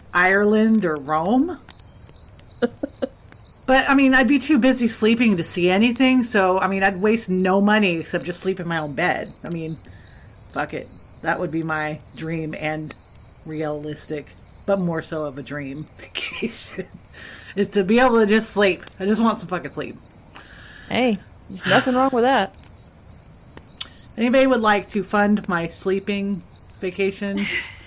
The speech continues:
Speaker 2: <laughs>
Speaker 1: My PayPal is, okay. Anyway. <laughs> Help me quit my
Speaker 2: Well,
Speaker 1: job.
Speaker 2: if you did that, then how would we have this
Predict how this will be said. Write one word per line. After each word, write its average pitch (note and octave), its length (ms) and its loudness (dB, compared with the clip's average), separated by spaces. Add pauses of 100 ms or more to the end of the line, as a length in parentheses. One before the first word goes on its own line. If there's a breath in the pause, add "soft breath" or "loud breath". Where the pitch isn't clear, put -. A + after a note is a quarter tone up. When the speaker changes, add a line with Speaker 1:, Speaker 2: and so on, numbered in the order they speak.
(160 loud breath)
Speaker 2:
<laughs> - 640 -18
Speaker 1:
My F#3 200 -4
PayPal F#3 760 -2
is, F3 120 -2
okay. F3+ 380 -2 (500)
Anyway. C4 640 4
<laughs> - 60 -4 (3750 loud breath)
Help C#4 260 4
me D#4 160 4
quit C#4+ 280 4
my D4 120 4
Speaker 2:
Well, A4+ 140 10
Speaker 1:
job. - 120 6
Speaker 2:
if G4+ 60 6
you F#4+ 100 8
did G4 240 4
that, A4+ 260 6
then E4+ 120 2
how E4+ 180 4
would E4+ 160 0
we E4 180 4
have E4 240 0
this E4 240 -2